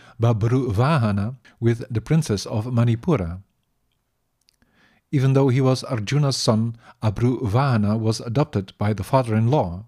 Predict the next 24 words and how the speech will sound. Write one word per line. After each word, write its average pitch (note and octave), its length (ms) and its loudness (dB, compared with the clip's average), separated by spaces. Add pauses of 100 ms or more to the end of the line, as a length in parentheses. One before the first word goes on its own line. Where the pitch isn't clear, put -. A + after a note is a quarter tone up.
because G#2 340 -2
of F#2 80 -6
a G2+ 60 -6
condition A2 480 -2
he G#2 120 -2
set - 400 -6
for G2 120 -8
the A2 100 -4
marriage. G#2 600 -6 (1600)
Your A2+ 340 0
father, G#2+ 480 -2 (260)
Abhimanyu, A2+ 760 0
was A#2 180 -2
born B2+ 300 0
from A#2 300 -2
Subhadra, A2 760 -2 (160)
Krishna's - 400 -4
sister A2 460 -4
wed G#2 420 -4
to B2+ 140 -4
Arjuna. A2 460 -2 (1040)
He C3 60 2
was B2+ 160 2
a B2+ 40 0